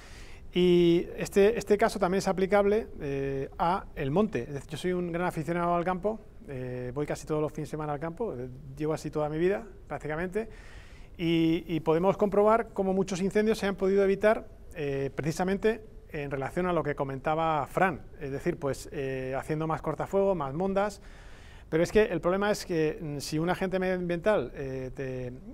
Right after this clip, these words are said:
pues, eh, te sorprende <laughs> limpiando una, alguna zona, pues inmediatamente,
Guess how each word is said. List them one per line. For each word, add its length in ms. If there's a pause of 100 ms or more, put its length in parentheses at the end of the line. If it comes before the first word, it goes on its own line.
(120)
pues, 260
eh, 260
te 80
sorprende 520 (160)
<laughs> 180
limpiando 720
una, 200
alguna 300
zona, 300 (240)
pues 260
inmediatamente, 720